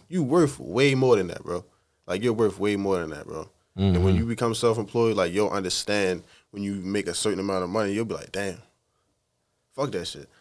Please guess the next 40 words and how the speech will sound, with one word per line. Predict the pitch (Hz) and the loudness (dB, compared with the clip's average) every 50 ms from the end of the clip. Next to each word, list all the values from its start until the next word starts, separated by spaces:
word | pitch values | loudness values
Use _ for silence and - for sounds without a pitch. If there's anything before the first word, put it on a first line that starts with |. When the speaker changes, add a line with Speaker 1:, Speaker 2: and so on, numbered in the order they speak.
| _ _ _ - | _ _ _ -4
Speaker 1:
Like, | 95 90 90 | 0 2 4
I'm | 95 95 | 4 4
Speaker 2:
Mm-hmm. | 92 | 4
Speaker 1:
just | 101 101 98 | 2 0 -2
gonna | 98 92 87 | -4 -4 -4
put | - - 107 | -2 -4 -2
my | 95 98 98 | 0 0 0
all | 92 - 98 104 104 101 92 | 0 2 2 2 2 2 0
into | 90 90 87 95 | -2 -4 -8 -8
what | 87 87 87 - - | -6 -6 -8 -8 -6
I | - 110 131 | -4 -4 -2
got | 117 95 71 - | 0 -2 -2 -4
going | - 82 - 67 67 | -8 -14 -14 -14 -14
on. | 50 - - _ _ _ _ _ _ _ _ _ _ _ - | -16 -18 -20 _ _ _ _ _ _ _ _ _ _ _ -4
Speaker 2:
Mm. | 180 202 202 82 - - _ _ | 0 0 0 0 -2 -6 _ _
Speaker 1:
It | - 175 | -2 0
may | 151 120 | 2 2
take | - 120 - - | 2 0 0 0
a | 92 | -2
while, | 82 82 76 78 92 - _ _ _ _ _ _ _ _ _ _ _ _ | -2 -2 -4 -4 -6 -10 _ _ _ _ _ _ _ _ _ _ _ _
but | 95 92 90 - - _ _ _ _ _ _ _ _ _ _ | -6 -6 -6 -6 -10 _ _ _ _ _ _ _ _ _ _
the | - 90 71 | -10 -8 -6
Amazon, | 78 95 98 95 90 98 98 95 95 92 85 90 - - | -4 -2 -2 -2 -2 -2 -2 -2 -4 -4 -8 -12 -12 -10
how | 110 | -8
long | 104 104 104 101 | -6 -4 -4 -4
did | 101 98 | -6 -8
it | 92 | -8
take | - 95 71 | -8 -8 -6
Amazon | 85 101 95 87 98 87 | -6 -6 -6 -6 -8 -8
to | 82 85 | -8 -10
get | 85 - | -12 -12
established? | - - 82 76 - - - - _ _ _ _ _ _ _ _ _ _ _ _ _ _ _ - - - _ _ _ _ _ _ _ _ _ | -12 -12 -12 -12 -12 -16 -20 -20 _ _ _ _ _ _ _ _ _ _ _ _ _ _ _ -20 -20 -20 _ _ _ _ _ _ _ _ _
How | - 92 | -4 -2
long | 90 90 90 | -2 -2 -2
did | 85 90 | -4 -6
it | 87 | -6
take | - - 90 | -4 -4 -4
FedEx? | 82 78 - - - - _ _ _ _ _ _ _ _ _ _ _ _ _ _ - | -4 -4 -8 -10 -16 -20 _ _ _ _ _ _ _ _ _ _ _ _ _ _ -4
Speaker 2:
You | - 110 107 | 2 6 8
right. | 110 135 156 120 | 10 10 8 8